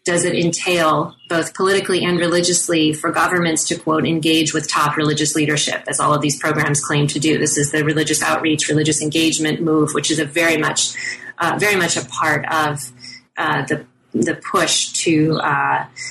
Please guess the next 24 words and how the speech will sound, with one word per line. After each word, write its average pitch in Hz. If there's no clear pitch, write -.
to 165
remake, 170
to -
reform, 165
to 156
engage, 170
to 160
bring 175
religion 160
back 147
in, 143
and 147
to -
make 147
it -
part 147
of 143
the 147
sort 147
of 135
portfolio 151
of 139
government 147
activities. 156